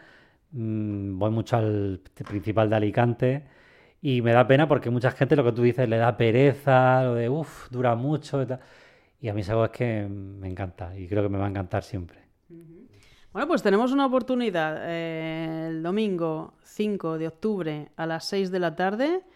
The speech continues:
Speaker 2: en el Teatro Cortés de Almoradí. Eh, la comparsa La Sal de Torrevieja, eh, una revista cómico-musical, tributo a las más grandes. Entrada doce euritos, que eso no es absolutamente nada.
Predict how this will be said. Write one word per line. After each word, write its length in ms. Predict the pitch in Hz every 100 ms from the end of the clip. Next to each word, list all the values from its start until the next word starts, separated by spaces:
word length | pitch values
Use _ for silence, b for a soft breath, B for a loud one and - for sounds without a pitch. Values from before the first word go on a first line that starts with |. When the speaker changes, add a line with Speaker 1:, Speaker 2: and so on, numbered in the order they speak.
| b b -
Speaker 2:
en 100 | 165
el 120 | 165
Teatro 300 | 190 202 208
Cortés 640 | 185 175 - 202 220 -
de 300 | 180 156 175
Almoradí. 800 | 170 156 170 196 170 160 208 285 b b b b
Eh, 320 | 165 160 160 156
la 160 | 156
comparsa 840 | 160 160 170 175 - 190 180 175
La 160 | 165 165
Sal 440 | - 180 175 170
de 100 | 160 156
Torrevieja, 840 | 185 175 160 175 175 - 220 233 -
eh, 440 | 160 156 156 147
una 260 | - 165 165
revista 680 | 160 147 196 196 - 147 147
cómico-musical, 960 | 170 165 170 170 165 170 160 170 160
tributo 560 | 151 165 165 160 196 202 b b b b
a 80 | 160
las 160 | 160
más 200 | 156 175
grandes. 480 | 165 165 170 165 147 - _ _
Entrada 480 | 175 170 180 202 175
doce 280 | 175 185 196
euritos, 440 | 170 185 202 190
que 100 | -
eso 180 | 175 190
no 100 | 180
es 160 | 185 -
absolutamente 760 | 165 151 165 170 170 165 160
nada. 320 | 156 151 151